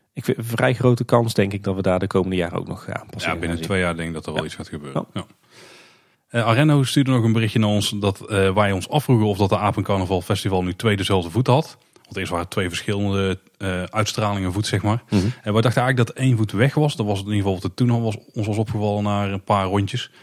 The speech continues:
Speaker 2: En dat daar een vogel voor in de plaats zat. Maar er zit wel degelijk een voet. En die is inderdaad, eh, hetzelfde als de voet aan de andere kant. Dus
Speaker 1: Oké.
Speaker 2: hij heeft twee voeten.
Speaker 1: Ja.
Speaker 2: En die kloppen.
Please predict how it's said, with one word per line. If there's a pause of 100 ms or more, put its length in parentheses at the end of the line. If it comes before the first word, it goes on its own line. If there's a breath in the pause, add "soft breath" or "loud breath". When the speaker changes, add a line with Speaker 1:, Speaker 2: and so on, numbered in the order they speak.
(100)
Speaker 2:
En
dat
daar
een
vogel
voor
in
de
plaats
zat.
Maar
er
zit
wel
degelijk
een
voet. (140)
En
die
is
inderdaad,
eh,
hetzelfde
als
de
voet
aan
de
andere
kant. (760)
Dus
Speaker 1:
Oké.
Speaker 2:
hij
heeft
twee
voeten.
Speaker 1:
Ja.
Speaker 2:
En
die
kloppen.